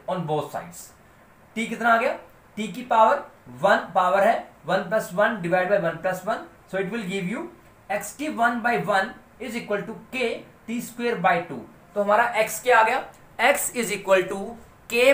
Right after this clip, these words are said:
multiplied by t square by two। तो x क्या आ गया, k multiply by t square by two। और मुझे निकालना है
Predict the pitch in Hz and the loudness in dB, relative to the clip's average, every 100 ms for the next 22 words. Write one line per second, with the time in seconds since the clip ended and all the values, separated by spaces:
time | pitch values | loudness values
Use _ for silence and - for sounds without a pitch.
0 | 240 220 233 226 208 196 190 170 185 170 | 4 0 -2 -8 2 2 2 0 2 2
1 | - - - - - 254 285 - - 220 | -2 -10 -14 -14 -8 -4 -4 -6 0 4
2 | 220 175 190 185 254 - - - - 220 | 4 4 4 4 2 -4 -16 -18 -8 0
3 | 185 - - - - 202 - 233 233 240 | 0 0 -10 -16 -8 -6 -2 2 2 2
4 | 302 - - - - 240 277 240 208 165 | -2 -6 -20 -18 -8 -4 -2 -2 -2 -4
5 | 220 202 196 196 247 - 202 180 - 196 | -6 2 4 4 0 -2 -8 -8 -8 -4
6 | 190 185 190 190 277 - - - 190 208 | 0 0 0 -4 -10 -12 -18 0 2 2
7 | 196 202 285 277 220 196 196 165 196 254 | 2 2 2 4 2 2 2 0 0 -4